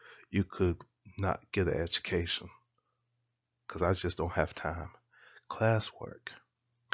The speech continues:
Twenty points per class. And sometimes you may have multiple class assignments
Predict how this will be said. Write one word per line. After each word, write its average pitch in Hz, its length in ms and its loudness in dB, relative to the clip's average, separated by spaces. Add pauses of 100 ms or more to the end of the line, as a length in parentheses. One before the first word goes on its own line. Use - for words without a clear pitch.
(580)
Twenty 123 300 4
points 110 400 -2
per - 260 -2
class. 85 600 -4 (380)
And 131 100 4
sometimes 170 600 6
you 156 80 4
may 160 200 6
have 151 300 6
multiple 135 440 4
class 127 540 2
assignments 123 580 0